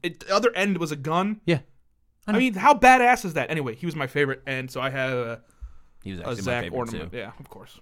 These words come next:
Speaker 2: Favorite female one?
Speaker 1: I was, I was obsessed with Kimberly.
Speaker 2: I was a, a Trini one.
Speaker 1: She's dead.
Speaker 2: She died?
Speaker 1: Yeah, the actress that played Trini died, like, years ago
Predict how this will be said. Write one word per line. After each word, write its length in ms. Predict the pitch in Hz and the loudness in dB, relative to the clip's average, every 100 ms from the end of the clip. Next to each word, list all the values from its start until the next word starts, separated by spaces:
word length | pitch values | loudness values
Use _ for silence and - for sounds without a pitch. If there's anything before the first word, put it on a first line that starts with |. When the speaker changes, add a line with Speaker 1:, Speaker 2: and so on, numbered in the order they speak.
| - | -2
Speaker 2:
Favorite 260 | 175 156 | -2 0
female 320 | - 156 160 | -4 -4 -2
one? 140 | 165 170 _ _ _ _ _ - - _ _ - - - - - _ _ _ _ _ - | -6 -10 _ _ _ _ _ -20 -20 _ _ -20 -20 -20 -20 -20 _ _ _ _ _ -8
Speaker 1:
I 260 | 160 143 | -2 -2
was, 200 | 117 110 104 | -2 -6 -8
I 120 | 123 143 | 0 0
was 220 | 139 131 | 0 -4
obsessed 400 | 117 - 110 - | -12 -12 -12 -14
with 120 | 107 - _ | -20 -20 _
Kimberly. 380 | - 110 101 107 _ _ - | -14 -14 -14 -18 _ _ -8
Speaker 2:
I 140 | 98 | -6
was 220 | 95 90 | -6 -8
a, 80 | 87 - - | -10 -16 -12
a 80 | 95 | -12
Trini 460 | - - 101 101 | -12 -10 -6 -4
one. 220 | 120 135 - _ | -4 -6 -10 _
Speaker 1:
She's 240 | - 190 175 | -16 -14 -10
dead. 280 | 139 110 - _ _ _ _ _ _ | -10 -10 -16 _ _ _ _ _ _
Speaker 2:
She 180 | - 160 | -12 -6
died? 400 | - 131 147 - - | -6 -4 -6 -8 -6
Speaker 1:
Yeah, 120 | 139 | -6
the 120 | 123 | -4
actress 240 | 135 139 - | -4 -6 -12
that 100 | 160 | -10
played 200 | 151 135 | -8 -8
Trini 240 | 151 123 | -8 -6
died, 220 | 117 117 | -6 -8
like, 160 | 113 107 _ | -10 -16 _
years 240 | 117 120 113 | -8 -8 -8
ago 260 | - 95 | -12 -20